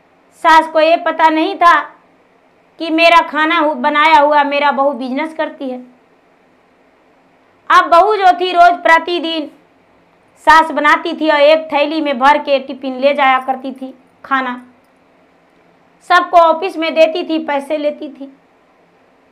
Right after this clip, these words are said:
एक दिन का बात है कि जो बेटा दीपक था वो किचन में गया खुद के,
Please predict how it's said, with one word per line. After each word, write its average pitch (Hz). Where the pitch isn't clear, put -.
एक 370
दिन 403
का 370
बात 370
है 349
कि 339
जो 311
बेटा 311
दीपक 311
था 294
वो 381
किचन 359
में 403
गया 370
खुद 381
के, 381